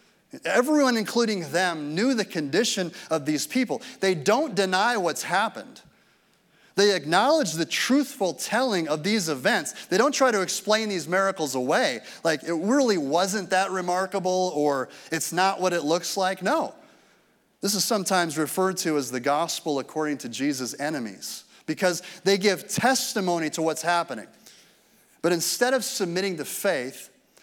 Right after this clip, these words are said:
is submitting in faith to him,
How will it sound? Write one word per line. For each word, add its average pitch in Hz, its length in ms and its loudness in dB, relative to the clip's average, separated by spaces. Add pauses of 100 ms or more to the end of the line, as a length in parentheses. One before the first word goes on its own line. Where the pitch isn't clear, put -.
(120)
is 143 100 -4
submitting 175 400 0
in 147 160 -4
faith 139 640 -4 (560)
to 131 140 -6
him, 113 280 -6